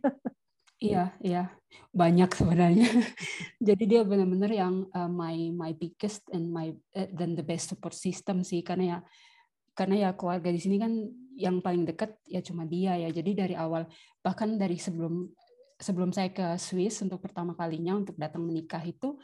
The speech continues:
Speaker 2: dia sudah bu-, sudah bookingin sekolah bahasa Jerman. <laughs> Jadi, jadi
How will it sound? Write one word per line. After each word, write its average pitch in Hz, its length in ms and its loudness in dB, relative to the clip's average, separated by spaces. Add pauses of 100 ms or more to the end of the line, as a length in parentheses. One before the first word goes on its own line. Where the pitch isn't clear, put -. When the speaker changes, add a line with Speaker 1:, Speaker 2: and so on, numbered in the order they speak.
(400)
Speaker 2:
dia 247 320 2
sudah 175 480 -2
bu-, 170 400 -4
sudah 165 400 -4
bookingin 165 480 -6
sekolah 160 400 -8
bahasa 156 240 -10
Jerman. 190 560 -4 (640)
<laughs> - 0 -
Jadi, 202 400 4 (320)
jadi 220 160 4